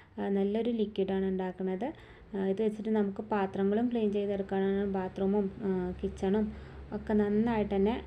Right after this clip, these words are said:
ആ, കറയൊക്കെ പോയിട്ട് നല്ല വെട്ടിത്തിളങ്ങും.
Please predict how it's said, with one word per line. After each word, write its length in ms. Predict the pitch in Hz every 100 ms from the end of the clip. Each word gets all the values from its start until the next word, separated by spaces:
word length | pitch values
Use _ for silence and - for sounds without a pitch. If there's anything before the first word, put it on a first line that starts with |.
| -
ആ, 500 | 196 185 185 - 196 196
കറയൊക്കെ 420 | 190 190 196 196 208
പോയിട്ട് 360 | 208 190 196
നല്ല 260 | 214 196 196
വെട്ടിത്തിളങ്ങും. 960 | 196 196 - 226 214 185 185 254 -